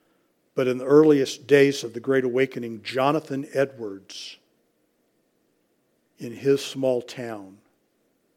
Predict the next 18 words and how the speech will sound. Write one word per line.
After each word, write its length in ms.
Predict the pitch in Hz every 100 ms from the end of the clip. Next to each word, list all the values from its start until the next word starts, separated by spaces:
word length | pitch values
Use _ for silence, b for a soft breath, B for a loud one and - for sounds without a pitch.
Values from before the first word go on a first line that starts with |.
| _ _ _ _ _ _ _ _ _ _ _ _
tabulated 680 | - 139 131 135 135 127 117
that 220 | 123 -
twenty-five 760 | - 143 151 151 135 135 127 -
percent 520 | 131 - 131 127 -
of 220 | 127 113
the 100 | 120
young 340 | 113 123 143 175
people 640 | - 117 113 - 101 98 _ _ _ _ _ _ _ _ -
in 140 | 117
his 220 | 120 -
town 360 | - 120 113 110
came 300 | - 135 131
to 260 | - 120
a 40 | 110
saving 500 | - 143 139 135 127
faith 380 | - 123 123 113
in 120 | 110
Christ 680 | - 120 107 - - -